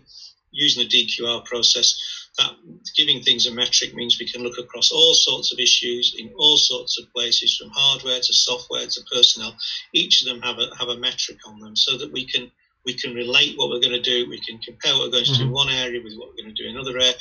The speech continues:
Speaker 1: and we can do that process, uh, that prioritising. So those four, those four things together underpin, uh, my approach to, to data migration.
Speaker 2: Mm-hmm. And, uh, I assume we will be able to find, uh, these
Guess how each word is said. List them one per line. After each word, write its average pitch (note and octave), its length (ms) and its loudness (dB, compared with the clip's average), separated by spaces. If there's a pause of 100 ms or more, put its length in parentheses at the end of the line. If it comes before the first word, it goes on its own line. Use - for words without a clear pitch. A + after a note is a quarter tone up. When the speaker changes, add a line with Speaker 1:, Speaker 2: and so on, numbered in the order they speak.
(220)
Speaker 1:
and - 60 -6
we C3+ 100 2
can C3 160 -6
do B2+ 200 2
that B2 220 -4
process, - 440 0 (100)
uh, A#2+ 160 -8
that G#2+ 140 -6 (140)
prioritising. A2 800 -6 (460)
So - 140 2
those E3+ 360 6
four, D3+ 420 -2
those - 260 4
four C3 300 0
things B2 280 2
together A#2 540 -2 (300)
underpin, A#2+ 640 -6 (320)
uh, A#2 400 -6 (120)
my B2 200 -6
approach - 640 -2
to, A2+ 340 -6
to - 160 0
data A#2 320 0
migration. A2+ 600 -4
Speaker 2:
Mm-hmm. - 520 -16 (960)
And, C3 320 -2
uh, C#3 60 -2
I C#3 460 0
assume D3+ 280 0
we D3+ 100 4
will D3 180 4
be C#3 160 0
able C#3+ 220 2
to C#3 140 -8
find, C3+ 480 -4
uh, C3+ 280 -2
these C3 340 -4